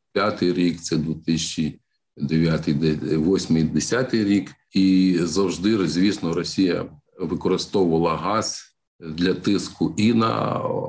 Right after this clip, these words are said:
Україну, і на країни, е, Європейськ-, Європейського Союзу. Мабуть, нам дуже було б складно навіть відпрацьовувати інші питання,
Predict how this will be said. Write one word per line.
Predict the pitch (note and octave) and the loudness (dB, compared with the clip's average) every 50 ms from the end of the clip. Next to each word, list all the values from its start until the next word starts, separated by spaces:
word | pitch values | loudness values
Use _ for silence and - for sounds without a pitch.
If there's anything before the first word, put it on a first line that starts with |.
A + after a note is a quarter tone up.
| - - - - | -8 -10 -10 -10
Україну, | - - A2 A2 G2+ - - A#2 G#2+ G#2 F#2+ G2+ G#2+ G2+ G2 F#2+ - - | -6 -2 0 0 0 0 0 0 2 4 4 4 4 4 2 0 0 0
і | G#2 G#2+ G2+ | 2 2 4
на | F#2 F2 F2 F2+ F2 F2+ F2+ F2 E2 E2 E2+ - D#2+ - - | 2 2 2 0 0 -2 -4 -6 -8 -10 -12 -12 -14 -14 -10
країни, | - F2 F2 E2+ E2+ F2 E2+ E2 E2+ E2 - D#2+ D#2+ D#2 - | -4 0 2 2 4 4 4 4 2 0 -2 -6 -8 -8 -6
е, | F2 E2 D2 C#2+ - - F2 | -4 -2 -2 -2 0 0 2
Європейськ-, | E2+ F2 E2 F2 E2+ E2 - F2 E2+ E2 - - D2+ | 2 2 2 0 0 0 0 0 0 -2 -4 -4 0
Європейського | E2 E2 F2 E2 D#2+ E2+ D#2+ D#2+ E2+ E2 D#2+ - - D#2+ D#2+ | 2 2 2 2 2 0 0 0 0 0 -2 -2 -2 -2 -2
Союзу. | D#2 - - E2 D#2 D#2 D2+ C#2+ - - - - _ _ _ _ _ _ _ | -2 0 2 2 2 4 2 0 -2 -4 -8 -16 _ _ _ _ _ _ _
Мабуть, | - F#2+ G2+ A2 A2 G#2 A2 A2+ G#2 - G#2+ | 0 2 2 2 2 2 2 0 0 2 0
нам | G#2 G#2+ G#2+ G2+ F#2 | 2 4 2 2 2
дуже | F#2+ A2+ G#2 F#2 G2+ | 2 2 2 2 2
було | F#2 F2+ F#2 F#2+ F#2+ | 2 2 2 2 0
б | F#2 | 0
складно | - - - A2+ G#2 A2 A#2+ C3+ B2 A2 G2 F2+ F2 E2 - - _ - | -4 -4 -2 0 0 2 2 0 0 0 0 0 -2 -4 -8 -12 _ -4
навіть | F#2 F2+ F2+ F2 E2 D#2+ E2 - - - - _ _ - | -2 0 0 2 0 0 -2 -4 -10 -16 -20 _ _ -2
відпрацьовувати | F#2 F2 E2+ - A#2 G2 F2+ E2+ - B2 A#2 A2 G#2 G2+ G2 F2 - G2 | -2 -2 0 0 0 0 0 0 0 0 2 2 2 2 0 0 0 0
інші | F#2+ F2+ F#2+ A#2 B2+ B2 - - - - | 0 2 2 2 2 2 2 0 -2 -4
питання, | E2+ - E2+ E2 G2 A2 B2 C3+ A#2 F#2+ F2+ E2 - | -4 -4 -4 -2 0 0 2 2 2 0 0 -2 -6